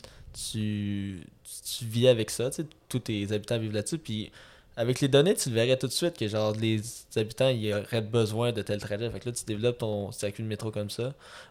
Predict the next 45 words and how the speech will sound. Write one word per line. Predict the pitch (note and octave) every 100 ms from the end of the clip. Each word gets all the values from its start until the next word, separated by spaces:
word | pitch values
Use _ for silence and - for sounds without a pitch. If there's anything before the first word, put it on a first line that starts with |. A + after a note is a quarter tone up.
| -
au |
lieu | A#2 C3+
d'y | C3+
aller | C3
d'une | D3+ C3
manière | A#2+ A2 A#2 A#2 - - - _ _ - -
arbitraire | A#2 A2+ B2 C3+ D#3+
qui | -
fonctionne | B2 A#2 D3+
quand | F#3+
même | D#3
bien, | G#2 E2
là, | - B2
on | - G2+
va |
se | G#2+ G#2+
le |
dire, | G2+ D3+
là. | G3 A3 - - - -
Mais | G#2+ A2 G#2+ G2 - - _ _ _ _ _ _ -
peut-être | - C3 F3 F3+
que, | A#2+
mettons, | A2 A2+ C3
il | C3
y |
a |
des | G#2 G2+ G2+ G2+
autobus | G#2 G#2+ G#2 A2 -
qui | -
sont | G2+
vraiment | G2 G2 G2
plus | G2 F#2
vite | G2+ -
que |
d'autres, | F#2+ F#2+ G2 G2+ - B2
puis | -
qui | -
pourraient | - A2+
être | G#2+ - _ _
plus | - B2 A2+
pleins | - G#2+ G2+
si | G2+ - F#2+ F#2+ - - - - - - _
le | A2
trajet | A#2 A2+ C3
variait | A#2+ A#2+ B2+